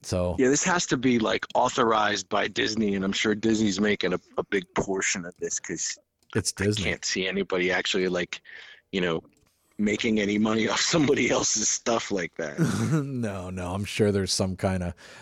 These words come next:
Speaker 1: uh, Disney doesn't do anything unless they make a trillion dollars.
Speaker 2: These things will probably end up being worth a boatload of money in the future, too.
Speaker 1: A buttload. And the word butt brings us to my next favorite article from this year.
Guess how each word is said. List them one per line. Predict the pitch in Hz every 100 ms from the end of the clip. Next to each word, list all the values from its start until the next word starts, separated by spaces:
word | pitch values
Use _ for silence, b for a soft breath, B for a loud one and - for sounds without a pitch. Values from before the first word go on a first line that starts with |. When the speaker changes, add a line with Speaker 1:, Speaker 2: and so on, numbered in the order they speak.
| B
Speaker 1:
uh, | 123
Disney | 117 156 151 131
doesn't | 113 113 107 104
do | 101
anything | 98 98 92 92 90
unless | 92 90
they | - 87
make | 90 87
a |
trillion | 85 - 95 90 87 85
dollars. | 82 82 85 82 - _ b b b b b b _ - - - _ -
Speaker 2:
These | 127
things | - 120 107
will | 98
probably | 117 101 98
end | 92 90
up | 92
being | 92 87
worth | 87 87 -
a |
boatload | 80 - 87 69 82
of | 78
money | 90 80 80
in | 80
the | 80
future, | - 80 - 80
too. | - 90 - -
Speaker 1:
A | 131 107 - -
buttload. | 139 - 113 92 82 82 - -
And | 110 113
the |
word | 120 165 147 117
butt | 175 190 -
brings | 127 127
us | 127 -
to | - 120
my | 113 113
next | 110 104 117 -
favorite | - 98 90 87
article | 90 80 78 80
from | - 90 85
this | 87 -
year. | 85 87 95